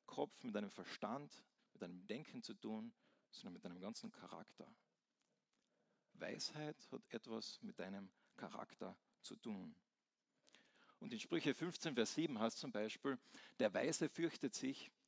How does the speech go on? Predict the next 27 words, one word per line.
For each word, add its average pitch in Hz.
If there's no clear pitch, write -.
und 127
weicht 110
vom 123
Bösen, 117
aber 113
der 101
Tor 127
ist -
übermütig 123
und 107
sorglos.“ 110
Da 120
wird 135
nicht 190
beschrieben, 165
dass 143
der 135
Weise 135
mehr 98
weiß, 127
dass 113
er 120
vielleicht 113
einen 104
Abschluss -
hat 123
von 107